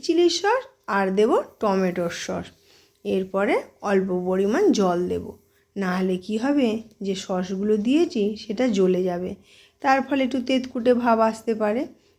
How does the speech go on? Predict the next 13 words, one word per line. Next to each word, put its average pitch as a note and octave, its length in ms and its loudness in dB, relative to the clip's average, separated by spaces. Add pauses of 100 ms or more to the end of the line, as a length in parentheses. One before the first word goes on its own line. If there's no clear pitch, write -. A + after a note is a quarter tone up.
(140)
এরপরে F#3+ 440 0
আমি B3+ 260 2
নাড়াচাড়া F#3+ 600 2
করে F3+ 280 -4
নেব। F3+ 180 -6 (520)
এইটা F#3+ 360 -4
বানানো G3+ 440 0 (200)
এমন C#4 300 2
কোনো A#3 260 2 (100)
কঠিন F3+ 420 -4
না, F#3 100 -10 (480)
যে F#3+ 280 2
কেউ A3 200 2